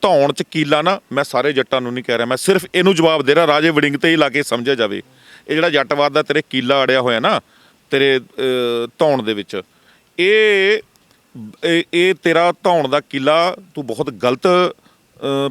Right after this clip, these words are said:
ਪੰਗਾ ਲੈ ਲਿਆ। ਤੇਰਾ ਧੌਣ ਦਾ ਕਿਲਾ ਹੁਣ ਅਸੀਂ ਕੱਢਾਂਗੇ ਔਰ ਮੈਂ ਤਰਨ ਤਾਰਨ ਦੇ ਵਿੱਚ ਜਿੰਨੇ ਵੀ ਐਸ ਸੀ ਸਮਾਜ ਬੈਠਾ, ਜਿੰਨਾ ਵੀ ਸਿੱਖ ਭਾਈਚਾਰਾ, ਬਲਮਿਕ ਭਾਈਚਾਰਾ, ਜਿੰਨਾ ਵੀ ਬੈਠਾ ਹੈ,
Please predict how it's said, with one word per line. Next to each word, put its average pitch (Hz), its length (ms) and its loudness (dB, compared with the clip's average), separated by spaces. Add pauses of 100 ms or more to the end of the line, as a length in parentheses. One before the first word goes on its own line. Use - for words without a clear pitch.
ਪੰਗਾ 151 260 2
ਲੈ 151 160 2
ਲਿਆ। 135 240 0 (300)
ਤੇਰਾ 147 140 0
ਧੌਣ 156 280 -4
ਦਾ 127 100 -2
ਕਿਲਾ 123 220 -4
ਹੁਣ 127 140 -2
ਅਸੀਂ 120 200 -6
ਕੱਢਾਂਗੇ 139 440 -2 (240)
ਔਰ 143 160 2
ਮੈਂ 156 140 0 (100)
ਤਰਨ 147 240 0
ਤਾਰਨ 151 300 0
ਦੇ 156 80 -2
ਵਿੱਚ 156 200 -6
ਜਿੰਨੇ 120 500 -2
ਵੀ 143 400 0 (100)
ਐਸ 113 120 -2
ਸੀ 139 140 -10
ਸਮਾਜ 120 360 -2
ਬੈਠਾ, 110 320 -4
ਜਿੰਨਾ 117 300 -6
ਵੀ 131 100 -4
ਸਿੱਖ - 280 -10
ਭਾਈਚਾਰਾ, 120 380 -2
ਬਲਮਿਕ 120 420 -4 (100)
ਭਾਈਚਾਰਾ, 117 400 -2 (400)
ਜਿੰਨਾ 160 320 0
ਵੀ 247 100 0
ਬੈਠਾ 160 280 0
ਹੈ, 107 120 0